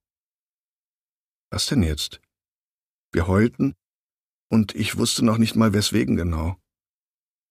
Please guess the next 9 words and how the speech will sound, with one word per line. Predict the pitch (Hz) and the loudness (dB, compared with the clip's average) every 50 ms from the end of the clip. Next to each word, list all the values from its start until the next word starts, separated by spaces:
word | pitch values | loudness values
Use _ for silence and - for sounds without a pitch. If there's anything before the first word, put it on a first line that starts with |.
| _ _ _ _ _ _ _ - | _ _ _ _ _ _ _ -8
Die | - | -8
Ärzte | - - 92 98 - - - - 131 | -6 -4 -4 -4 -2 -2 -2 0 0
sollten | 117 107 110 107 107 - 107 92 | 2 2 2 2 2 2 0 0
besser | 101 98 - 113 | 0 0 2 2
mal | 104 101 95 92 | 4 4 4 4
nachgucken, | 90 90 104 117 - - - 98 - - 73 80 - | 2 2 0 -2 -4 -6 -8 -8 -8 -6 -4 -4 -4
hatte | 85 78 - 76 | -4 -6 -6 -6
sie | 73 69 65 | -8 -8 -8
gesagt. | - - - 64 67 62 - - - _ | -8 -10 -8 -8 -8 -10 -10 -14 -20 _